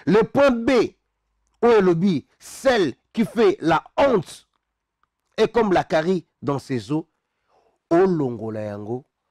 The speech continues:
otika Nzambe akamba ndako na yo. Yo te okamba, mais Nzambe akamba po ozwa valeur ya femme de valeur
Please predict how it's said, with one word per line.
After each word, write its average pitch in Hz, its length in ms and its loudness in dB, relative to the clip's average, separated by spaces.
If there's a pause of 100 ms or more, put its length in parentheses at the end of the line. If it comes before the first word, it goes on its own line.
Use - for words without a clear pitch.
(200)
otika - 480 -8
Nzambe 104 640 -6 (480)
akamba - 840 -8
ndako 117 600 -4
na 90 160 -6
yo. 98 320 -4 (260)
Yo 208 340 2
te - 220 -4
okamba, 110 680 -2 (260)
mais 160 140 0
Nzambe 160 500 0 (120)
akamba 135 720 -6 (320)
po 208 260 2
ozwa 156 680 0 (220)
valeur 160 400 -2
ya 139 140 -6
femme 143 440 -10
de 107 100 -10
valeur 110 480 -12